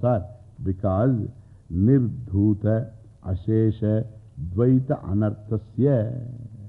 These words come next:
So, Nirdhutani, all these, Nirdhuta means what?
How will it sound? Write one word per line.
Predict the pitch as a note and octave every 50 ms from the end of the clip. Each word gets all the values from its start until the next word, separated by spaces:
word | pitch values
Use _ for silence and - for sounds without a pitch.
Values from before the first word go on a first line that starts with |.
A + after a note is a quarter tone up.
| A#2 - - - - - - - - - - - - - - - - - - - - - -
So, | - F#3 F3 C#3 B2 D3+ D3+
Nirdhutani, | B2+ D3 F#3+ G#3+ G3 E3 D3+ D3+ F3+ F3+ D3+ - E3 D#3 D#3 D3+ C#3+ B2 A2 G2+ - - - _ - - - -
all | - A#2 C3 C#3 D3+ D#3+ E3+ F3 F3+ F#3 F#3+ G3 G3 G3+ G#3+ A3+
these, | G#3+ G3 G3 G#3 G#3+ G3
Nirdhuta | D#3 A#2 B2 C3 D#3+ D#3 D3+ D3+ D3+ F#3 F3+ D#3 F3+ F3+ E3+ E3+
means | F3+ F#3 D#3 D3+
what? | E3 F3 F#3 F#3 F3+ - - -